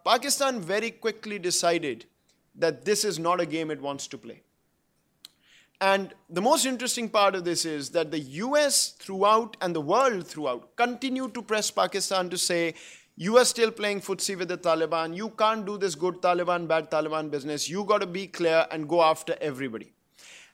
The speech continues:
And when I used to talk to Pakistani officials, their conclusion was the polar opposite, which was, "Actually, the problem is not that we are not using enough force against these people. The problem is we shouldn't have gone in in the first place at your behest."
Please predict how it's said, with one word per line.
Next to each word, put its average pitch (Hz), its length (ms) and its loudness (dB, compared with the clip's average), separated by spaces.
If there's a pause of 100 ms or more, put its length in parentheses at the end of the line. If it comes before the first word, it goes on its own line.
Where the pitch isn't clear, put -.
(140)
And 196 180 4
when 208 120 0
I 208 60 0
used 240 220 -2
to 254 80 -8
talk 247 180 0
to 220 60 -10
Pakistani 247 500 -2
officials, 180 540 -4
their 202 180 -4
conclusion 190 520 -10
was 180 160 -6
the 208 100 0
polar 202 560 2
opposite, - 520 -4 (520)
which 233 240 -2
was, 214 400 4 (140)
"Actually, 214 440 -2
the 175 80 -2
problem 208 400 -4
is 165 160 -6
not 170 460 -2 (400)
that 170 160 -2
we 175 120 -2
are 175 120 2
not 160 340 2
using 170 320 -4
enough 160 320 -2
force 156 220 -2
against 143 320 -6
these 139 160 -6
people. 151 280 -2
The 208 120 -8
problem 220 420 2
is 175 260 -4 (220)
we 214 100 0
shouldn't 226 220 2
have 185 100 0
gone 196 200 6
in 202 100 0
in 190 120 -4
the 175 60 -4
first 185 300 -2
place 165 260 -4
at 143 200 -4
your 131 100 -4
behest." - 480 -14